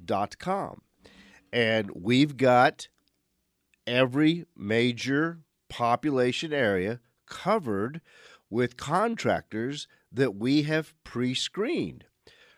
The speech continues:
We're tickled to death to have recently won Favorite of Tucson,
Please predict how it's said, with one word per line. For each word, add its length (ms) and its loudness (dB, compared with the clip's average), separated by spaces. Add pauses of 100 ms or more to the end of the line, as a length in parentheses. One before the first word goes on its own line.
(160)
We're 120 -6
tickled 380 -4
to 100 -4
death 400 2
to 160 -4
have 280 -2 (140)
recently 480 -6
won 320 -2
Favorite 640 -2
of 240 -8
Tucson, 720 0